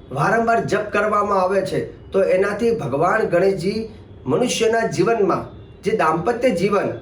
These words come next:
અને જે વિદ્યા ક્ષેત્રમાં બાળકોને તકલીફ આવતી હોય તો એમાંથી મુક્તિ પ્રદાન કરે છે. અને તે મંત્ર છે ઓમ શ્રીમ રીમ ક્લીમ ગ્લોમ ગંગ ગણપતયે વર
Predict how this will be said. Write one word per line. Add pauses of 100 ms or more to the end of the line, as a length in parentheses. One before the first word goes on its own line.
(320)
અને
જે
વિદ્યા
ક્ષેત્રમાં
બાળકોને
તકલીફ
આવતી
હોય
તો
એમાંથી
મુક્તિ
પ્રદાન
કરે
છે.
અને
તે
મંત્ર
છે (460)
ઓમ
શ્રીમ (320)
રીમ (1080)
ક્લીમ (520)
ગ્લોમ (380)
ગંગ (360)
ગણપતયે (320)
વર